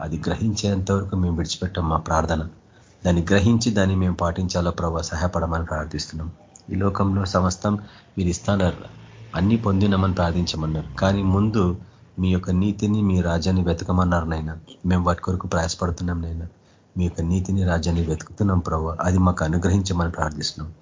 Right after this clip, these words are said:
ప్రభా. మీ యొక్క నీతి మాకు లేకపోతే మేము జీవించి వ్యర్థం ప్రభా. ఈ సాయంత్రం సమయం మేము ప్రార్థిస్తుండగా మీ యొక్క నీతిని మాకు అనుగ్రహించండి ప్రభా.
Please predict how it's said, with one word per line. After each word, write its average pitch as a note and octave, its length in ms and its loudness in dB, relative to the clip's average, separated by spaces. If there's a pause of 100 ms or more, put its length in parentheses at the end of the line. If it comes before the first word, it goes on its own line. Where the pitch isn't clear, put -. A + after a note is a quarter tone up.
(440)
ప్రభా. G2+ 220 0
మీ G2 240 2
యొక్క F#2 180 -2
నీతి G2+ 320 2
మాకు F2+ 240 0
లేకపోతే F2 500 -2
మేము F2 200 2
జీవించి F2 420 0
వ్యర్థం D#2+ 340 0
ప్రభా. D#2 340 -4 (400)
ఈ E2 220 0
సాయంత్రం F2+ 500 0
సమయం F2+ 240 2
మేము F2 160 2
ప్రార్థిస్తుండగా F2 800 0 (440)
మీ F#2 80 6
యొక్క F2+ 160 4
నీతిని F#2+ 400 4
మాకు F2 240 2
అనుగ్రహించండి D#2 680 -2
ప్రభా. D#2+ 360 -6